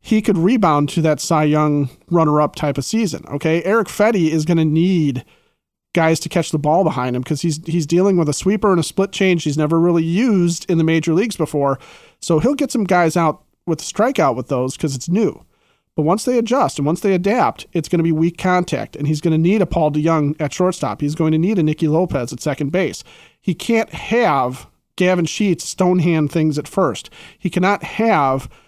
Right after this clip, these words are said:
a guy who is a converted outfielder. He can't have,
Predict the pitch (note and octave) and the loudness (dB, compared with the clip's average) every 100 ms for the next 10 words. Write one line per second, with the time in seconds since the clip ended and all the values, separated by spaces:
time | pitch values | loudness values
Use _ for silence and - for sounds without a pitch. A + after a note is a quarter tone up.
0 | _ - E3+ F3 F3+ F3 F#3 E3+ D#3 C#3+ | _ -8 -2 0 2 2 2 2 0 -2
1 | - - _ _ _ _ _ _ F3 F3 | -8 -16 _ _ _ _ _ _ -6 -4
2 | D#3 F3+ F#3+ D3+ E3 G3 F3 D3 C3 B2+ | 0 0 0 0 0 0 -2 -2 -2 -4
3 | D3+ - G#3 - - A3 A3 E3+ D#3 | -6 -2 -2 -4 -4 0 2 0 -4